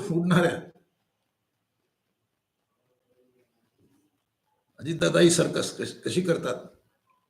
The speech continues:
आणि किती योजना त्यांच्या तडाख्यातून, कैचीतून वाचतात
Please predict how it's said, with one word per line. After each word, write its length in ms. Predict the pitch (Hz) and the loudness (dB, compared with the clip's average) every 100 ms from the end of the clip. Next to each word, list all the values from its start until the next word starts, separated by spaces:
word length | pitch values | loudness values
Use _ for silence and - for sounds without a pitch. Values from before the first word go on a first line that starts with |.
| _ _ _ _ _ _ _ _ _ _ _ _ _ _ 117 | _ _ _ _ _ _ _ _ _ _ _ _ _ _ -14
आणि 100 | 123 | -6
किती 260 | 170 196 | -4 6
योजना 320 | 185 170 175 | 8 8 6
त्यांच्या 280 | 170 - 165 | 2 0 -2
तडाख्यातून, 640 | 160 160 160 165 165 160 - | 0 2 4 2 0 -6 -2
कैचीतून 640 | 156 156 175 170 147 139 | -2 0 -2 -2 -2 -2
वाचतात 480 | 143 - 170 151 | -2 0 0 0